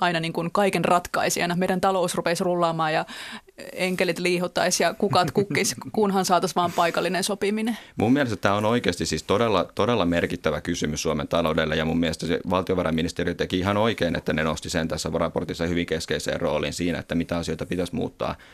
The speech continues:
Speaker 2: jotta nyt saataisiin meidän talous vähän parempaa kuntoon tällä vuosikymmenellä.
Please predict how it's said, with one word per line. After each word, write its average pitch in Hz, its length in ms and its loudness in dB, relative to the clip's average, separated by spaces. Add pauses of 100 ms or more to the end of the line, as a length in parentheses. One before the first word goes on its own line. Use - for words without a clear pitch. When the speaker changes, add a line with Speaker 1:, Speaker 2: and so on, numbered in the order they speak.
(160)
Speaker 2:
jotta - 240 -4
nyt 78 100 -4
saataisiin 76 480 -4
meidän 73 160 -4
talous - 260 -6
vähän 78 160 -2
parempaa - 380 -6
kuntoon - 340 -6
tällä - 240 -6
vuosikymmenellä. 82 640 -6